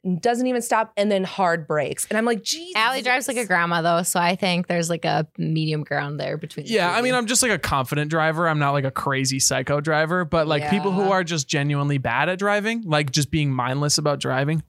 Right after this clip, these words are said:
Speaker 3: oh, I cannot stand it.
Speaker 1: Mm, I agree with that.
Speaker 3: Gen-,
Speaker 1: I
Speaker 3: I
Speaker 1: mean,
Speaker 3: think
Speaker 1: it
Speaker 3: it's
Speaker 1: is
Speaker 3: just a,
Speaker 1: mine.
Speaker 2: Yeah.
Speaker 3: a general
Speaker 2: Bad
Speaker 3: overall
Speaker 2: drivers.
Speaker 3: mindlessness, you know,
Speaker 2: Mm-hmm.
Speaker 3: that sort of thing.
Speaker 1: Well,
Speaker 3: Can't
Speaker 1: and
Speaker 3: do
Speaker 1: then
Speaker 3: it.
Speaker 1: I just know I'm gonna get car sick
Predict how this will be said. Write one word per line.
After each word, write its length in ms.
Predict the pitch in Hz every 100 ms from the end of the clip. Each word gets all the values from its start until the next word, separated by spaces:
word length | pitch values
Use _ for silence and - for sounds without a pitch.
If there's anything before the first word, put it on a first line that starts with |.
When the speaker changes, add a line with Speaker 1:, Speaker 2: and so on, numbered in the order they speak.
| _
Speaker 3:
oh, 280 | 226 185 - - -
I 140 | 151
cannot 540 | - 180 160 143 135
stand 320 | - 131 131 127
it. 140 | - _ _ -
Speaker 1:
Mm, 220 | 190 139 -
I 120 | 175
agree 360 | 185 165 165 151
with 140 | 151
that. 260 | 143 143 - -
Speaker 3:
Gen-, 200 | 180 190
Speaker 1:
I 40 |
Speaker 3:
I 40 | 190
Speaker 1:
mean, 60 |
Speaker 3:
think 220 | 165 160 196
Speaker 1:
it 40 |
Speaker 3:
it's 60 | 180
Speaker 1:
is 40 |
Speaker 3:
just 120 | 180 170
a, 20 |
Speaker 1:
mine. 80 | 165
Speaker 2:
Yeah. 400 | 185 180 - - 233 -
Speaker 3:
a 120 | 160
general 400 | 135 156 160 156
Speaker 2:
Bad 140 | -
Speaker 3:
overall 320 | 139 170 139
Speaker 2:
drivers. 140 | 139 131
Speaker 3:
mindlessness, 920 | 127 127 131 127 - 120 123 - -
you 140 | 196 135
know, 200 | 131 131
Speaker 2:
Mm-hmm. 160 | 196 196
Speaker 3:
that 160 | 127
sort 180 | - 127
of 80 | 127
thing. 300 | 123 131 151 208
Speaker 1:
Well, 120 | 226
Speaker 3:
Can't 80 | 220
Speaker 1:
and 60 |
Speaker 3:
do 80 | 233
Speaker 1:
then 20 | -
Speaker 3:
it. 40 | 220
Speaker 1:
I 80 |
just 180 | 240 254
know 200 | 226 214
I'm 100 | 226
gonna 140 | 220 202
get 180 | 208
car 240 | - 185 202
sick 260 | - 160